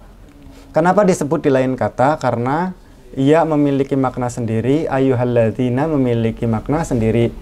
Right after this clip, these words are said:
Ya berarti wahai ayyuhalladzina, wahai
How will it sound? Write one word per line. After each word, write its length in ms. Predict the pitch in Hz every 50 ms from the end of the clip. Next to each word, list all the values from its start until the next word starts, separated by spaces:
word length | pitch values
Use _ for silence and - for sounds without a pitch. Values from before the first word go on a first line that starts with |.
| - - - - - - 123
Ya 240 | 131 139 147 - -
berarti 400 | - 120 117 110 113 - 127 120
wahai 400 | 117 113 104 92 123 139 160 160
ayyuhalladzina, 1040 | - 123 127 123 113 104 113 113 113 110 107 107 - 123 113 113 113 123 147 - - -
wahai 400 | 123 117 110 107 117 131 151 156